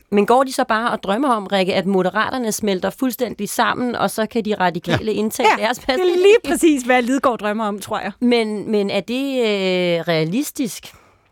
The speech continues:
Speaker 3: Åh, er det realistisk? Alt kan ske med de der målinger, der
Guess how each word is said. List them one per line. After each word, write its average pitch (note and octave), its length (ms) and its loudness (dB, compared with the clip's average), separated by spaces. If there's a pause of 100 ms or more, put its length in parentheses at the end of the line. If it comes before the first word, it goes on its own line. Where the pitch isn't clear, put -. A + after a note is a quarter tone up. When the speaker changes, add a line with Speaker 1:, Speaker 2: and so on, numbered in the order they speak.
(360)
Speaker 3:
Åh, A3+ 60 6 (720)
er G#3 120 2
det A3+ 180 4
realistisk? G#3 560 2
Alt G3+ 180 2
kan A3+ 100 -2
ske A3 440 -4
med G#3+ 200 6
de G#3+ 160 0
der A3+ 180 4
målinger, G3+ 560 2
der F#3 120 0